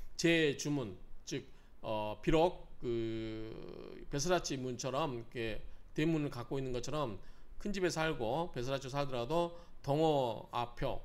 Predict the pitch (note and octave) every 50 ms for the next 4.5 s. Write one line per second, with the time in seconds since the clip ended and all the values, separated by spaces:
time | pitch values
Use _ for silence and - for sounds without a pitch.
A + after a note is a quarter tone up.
0 | - - - B2 B2+ D3+ E3 F3+ - - C3 B2+ B2+ C3+ C3 B2 B2+ A2 A2 A#2
1 | C3+ E3 F#3+ G#3 - - - - - - - B2+ B2 B2 A#2+ A#2 A2 G#2+ G#2+ G#2
2 | G2+ G2 F#2+ F#2+ F#2 F2+ F2+ F2 - - - - - - - - - - - -
3 | - - - - - - - - A2 - G2+ A#2+ - - G#2 G2 G2+ A2 A#2+ G2+
4 | G#2 G2+ F#2+ G2 B2 E3 G3 - - -